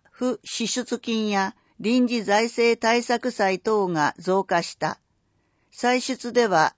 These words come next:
扶助費等が増加したが、公有財産購入等の減少で、前年より下回り、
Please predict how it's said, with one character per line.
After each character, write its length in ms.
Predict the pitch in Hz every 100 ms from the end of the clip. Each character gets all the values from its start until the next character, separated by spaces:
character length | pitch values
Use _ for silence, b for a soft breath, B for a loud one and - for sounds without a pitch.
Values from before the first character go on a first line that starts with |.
| _ _ _
扶 120 | -
助 160 | 233 262
費 260 | 262 254 226
等 260 | 247 240
が 160 | 196 170
増 220 | 196 202
加 160 | 202 202
し 100 | -
た 180 | 202
が、 260 | 175 139 - _ _ _ _
公 280 | - 262 262
有 260 | 254 254 247
財 260 | 247 240
産 300 | - 185 175
購 280 | - 233 240
入 260 | 233 233 226
等 260 | 233 214
の 160 | 180 160
減 260 | 175 190
少 320 | 185 196 185 175
で、 260 | 175 - _ _ -
前 180 | - 247
年 320 | 247 247 240
よ 160 | 240 240
り 140 | 185
下 280 | 170 - 202
回 280 | 202 196 180
り、 220 | 160 143